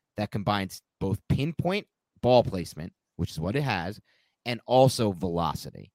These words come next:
a rip. And he does both of those things, man.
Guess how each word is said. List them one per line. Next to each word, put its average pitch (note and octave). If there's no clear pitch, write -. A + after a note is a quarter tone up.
a F2+
rip. E2
And -
he A2+
does C3+
both A#2
of F2+
those F2
things, A2
man. D#2+